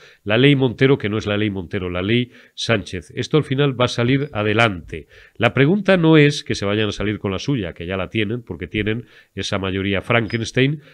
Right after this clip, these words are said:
sino efectivamente cuando haya dentro de ocho o nueve meses un nuevo gobierno en España, que, bueno, pues si las encuestas van como van,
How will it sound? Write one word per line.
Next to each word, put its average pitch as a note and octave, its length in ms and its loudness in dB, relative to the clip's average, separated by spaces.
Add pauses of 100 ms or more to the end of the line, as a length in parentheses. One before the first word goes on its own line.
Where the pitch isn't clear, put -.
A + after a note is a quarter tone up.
(100)
sino A2+ 300 0
efectivamente A2 800 0
cuando F#2 300 -4
haya G2 180 0
dentro F2+ 320 -6
de F#2+ 80 -4
ocho G2 240 -6
o - 20 -6
nueve F#2 200 -6
meses F#2+ 360 -8
un F#2 80 -8
nuevo F#2+ 140 -4
gobierno F2+ 320 -6
en F#2 40 -6
España, C3+ 440 0 (320)
que, D3+ 240 -4 (220)
bueno, - 160 -12
pues - 160 -18
si - 100 -14
las D#2 160 -14
encuestas F2+ 400 -8
van G2 160 -4
como G2+ 240 -4
van, C3 240 0